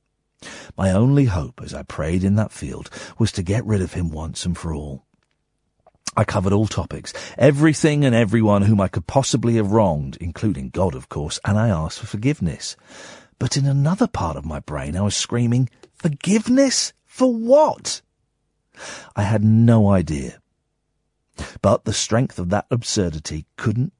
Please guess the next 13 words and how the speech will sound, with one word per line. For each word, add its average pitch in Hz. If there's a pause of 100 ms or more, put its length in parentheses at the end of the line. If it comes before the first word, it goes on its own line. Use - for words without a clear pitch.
pierce 90
the 98
armour 76
of 85
my 73
compulsion. - (1300)
When 87
I 95
finished 120
praying, 73 (520)
I 80
got 80
up -